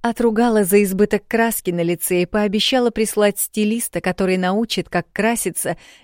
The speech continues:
не превращаясь при этом в куклу. «В куклу? Скажете тоже», — захихикала Алианда, и девушки весело побежали в свое крыло.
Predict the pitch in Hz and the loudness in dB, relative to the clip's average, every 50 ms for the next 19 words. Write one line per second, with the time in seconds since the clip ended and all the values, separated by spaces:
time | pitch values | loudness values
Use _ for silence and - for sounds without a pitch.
0 | _ - 254 240 - 208 214 185 196 202 196 - - - 240 233 202 170 - - | _ 2 2 2 4 2 2 2 4 4 2 2 2 2 2 2 2 0 -2 -2
1 | - 180 180 175 175 - 170 165 - - - - 160 147 - - 165 160 160 - | -2 0 0 0 0 -2 -4 -6 -8 -8 -8 -8 -6 -6 -6 -6 -6 -6 -6 -8
2 | _ _ _ _ _ _ _ _ _ _ _ _ _ _ _ _ _ _ _ _ | _ _ _ _ _ _ _ _ _ _ _ _ _ _ _ _ _ _ _ _
3 | _ _ _ _ _ _ _ _ _ - - - - - - 214 190 - - - | _ _ _ _ _ _ _ _ _ -20 -18 -18 -10 -4 -2 -2 -2 -2 -4 -10
4 | 196 190 202 - _ _ _ _ _ _ _ _ _ - - - - - 214 247 | -12 -12 -12 -14 _ _ _ _ _ _ _ _ _ -8 -6 -6 -4 -2 -2 -2
5 | 311 294 240 180 - - - 170 - - 151 147 165 175 165 180 175 - _ _ | -2 -2 -4 -6 -6 -8 -14 -14 -10 -8 -8 -6 -6 -6 -8 -10 -12 -14 _ _
6 | _ _ _ _ _ _ _ _ _ _ _ _ _ - _ _ _ _ _ _ | _ _ _ _ _ _ _ _ _ _ _ _ _ -20 _ _ _ _ _ _
7 | - - _ _ _ - - _ _ _ _ _ - - - 196 185 190 196 - | -20 -20 _ _ _ -20 -20 _ _ _ _ _ -20 -12 -8 -6 -4 -4 -2 -2
8 | - 185 - 202 175 - 180 170 170 165 - - - 160 160 160 160 170 202 226 | -4 -4 -4 -4 -4 -2 -2 -2 -2 -2 -4 -4 -4 -4 -2 0 0 0 -2 -2
9 | 226 214 196 196 196 - - _ _ _ _ _ _ _ _ - 208 190 156 170 | -2 -2 -2 -4 -4 -8 -12 _ _ _ _ _ _ _ _ 0 0 0 2 4
10 | 202 208 185 170 156 - - - 180 170 165 180 170 - - 175 170 - - 165 | 2 2 2 0 -2 -6 -4 -4 -2 0 2 0 0 0 0 -2 -2 -2 -2 -2
11 | 151 165 147 127 160 175 196 196 185 170 - - - 156 160 147 139 151 143 - | -2 -2 -2 -2 -2 -4 -4 -4 -6 -8 -8 -8 -6 -6 -8 -8 -8 -8 -10 -10
12 | - 151 156 143 139 - 139 | -12 -12 -12 -12 -12 -14 -18